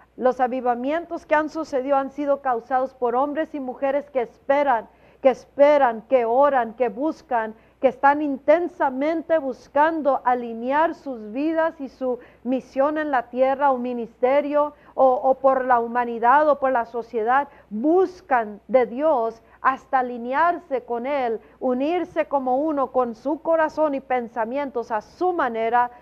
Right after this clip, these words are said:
a sus tiempos, como lo está pidiendo Dios,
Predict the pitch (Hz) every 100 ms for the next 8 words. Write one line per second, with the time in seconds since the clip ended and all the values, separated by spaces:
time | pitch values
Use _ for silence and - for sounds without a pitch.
0 | _ - 226 - 359 - 269 262 247 254
1 | 269 277 - _ _ - 320 349 339 285
2 | 285 302 294 285 277 285 254 240 208 220
3 | 254 330